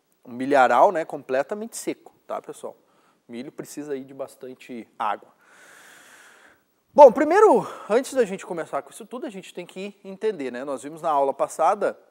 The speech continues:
do, da, da, da,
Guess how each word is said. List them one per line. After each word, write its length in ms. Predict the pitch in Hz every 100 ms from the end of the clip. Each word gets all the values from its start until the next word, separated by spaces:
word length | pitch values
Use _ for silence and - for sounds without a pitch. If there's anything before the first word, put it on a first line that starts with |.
| _
do, 1000 | 135 139 147 143 135 131 123 120 110 104 _ _ _ _ _ _
da, 240 | - 127
da, 220 | 123 120
da, 540 | - 117 117 107 101